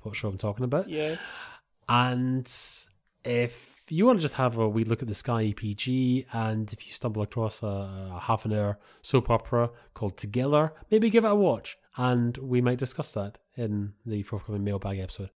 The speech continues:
Speaker 1: We do like to sort of go off on our tangents and play all manner of what happened next recasting, and that, that show offers so much, because it is literally a blank canvas.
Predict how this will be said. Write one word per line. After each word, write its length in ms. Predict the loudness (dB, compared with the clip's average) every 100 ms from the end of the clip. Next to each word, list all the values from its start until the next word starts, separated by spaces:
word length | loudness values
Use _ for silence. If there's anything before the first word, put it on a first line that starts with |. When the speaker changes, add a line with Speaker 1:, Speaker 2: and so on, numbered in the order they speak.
| _ _ _ 0
Speaker 1:
We 120 | 0
do 260 | 4 4
like 260 | 4 2 -2
to 100 | -4
sort 200 | -4 -4
of 60 | 0
go 140 | 2
off 180 | 2 2
on 60 |
our 80 | -4
tangents 640 | -2 -2 -2 -2 -4 -4 -6
and 420 | -4 -2 -2 -4 -8 _ -8
play 500 | -2 2 2 2 0
all 240 | -2 -2
manner 440 | 0 2 2 0 0
of 260 | -2 -4
what 140 | -4 -4
happened 320 | -4 -2 -2
next 420 | -2 -4 -12 -6
recasting, 680 | -2 -2 -2 -6 -4 -4 -2
and 140 | 0
that, 120 | 0
that 200 | 2 0
show 280 | -2 0 0
offers 240 | 0 -4 -8
so 260 | -4 -4
much, 380 | -4 -8 -14 -20 _ -4
because 380 | 2 2 2 0
it 120 | -2
is 300 | -2 -2 -2
literally 600 | -2 -2 -2 -6 -4 -6
a 80 | -6
blank 360 | -8 -8 -12
canvas. 440 | -12 -10 -10 -14